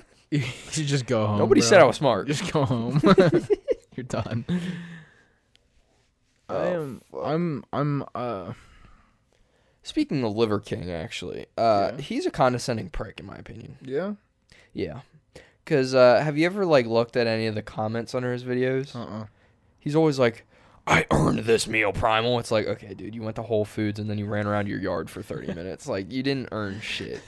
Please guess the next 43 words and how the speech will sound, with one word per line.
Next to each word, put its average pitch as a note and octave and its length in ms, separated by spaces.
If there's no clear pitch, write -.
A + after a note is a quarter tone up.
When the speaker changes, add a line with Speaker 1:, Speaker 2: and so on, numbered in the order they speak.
Speaker 2:
Like, B2 300
that's D3+ 380
not A#2 520
Speaker 1:
<laughs> F#3 800
Speaker 2:
Come E3+ 220
on, E2+ 300
dog. F2+ 320
Speaker 1:
You D3+ 100
went C#3 220
to B2 100
Whole D3 240
Foods, D3 680
got A2 320
organic A#2+ 540
meat, A#2 380
and C3 80
then B2+ 200
Speaker 2:
Yeah. B2+ 100
Speaker 1:
you A#2 60
chased B2+ 460
your C3+ 80
wife A2+ 320
around G2+ 240
in G2 60
the F#2 80
yard F2+ 440
Speaker 2:
<laughs> - 220
Yeah. F#3 300
Speaker 1:
when C3+ 160
she's C3+ 180
dressed B2 300
up A#2+ 100
in A#2 100
a G2 240
gazelle A2+ 440
Speaker 2:
I - 20
Speaker 1:
costume. F#2+ 360
Speaker 2:
simulated G3+ 420
hunting. F3 480
I - 60
played F#3 260
the D3 80
fucking, D#3+ 400